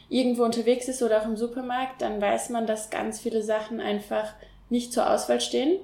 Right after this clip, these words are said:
Das kauft man sowieso nicht und es fällt weg und man muss sich damit dann auch gar nicht beschäftigen. Also, ähm, abgesehen davon, dass ich persönlich finde, dass es einen Impact macht, wenn jeder Einzelne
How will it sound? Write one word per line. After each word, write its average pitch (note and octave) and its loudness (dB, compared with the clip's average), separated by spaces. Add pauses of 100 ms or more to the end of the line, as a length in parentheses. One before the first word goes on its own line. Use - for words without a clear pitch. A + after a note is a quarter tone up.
(280)
Das A3+ -10
kauft A3+ 4
man A3+ 2
sowieso G#3+ 0
nicht E4 4
und A3+ 0 (880)
es - -8
fällt A3 6
weg B3 8
und B3+ 4
man B3 2
muss D4+ 8
sich D4 4
damit B3+ 4
dann A#3+ 6
auch A#3+ 0
gar A3 0
nicht A3+ -2
beschäftigen. G#3 0
Also, A3 6 (800)
ähm, G#3+ 2
abgesehen A#3+ 2
davon, B3 4
dass A#3 0 (280)
ich B3 2
persönlich A#3 4
finde, B3+ 2
dass A3 0
es - -8 (100)
einen G#3 0
Impact G#3+ -2
macht, A#3+ -4
wenn A#3+ 0
jeder A#3+ 4
Einzelne A#3+ -4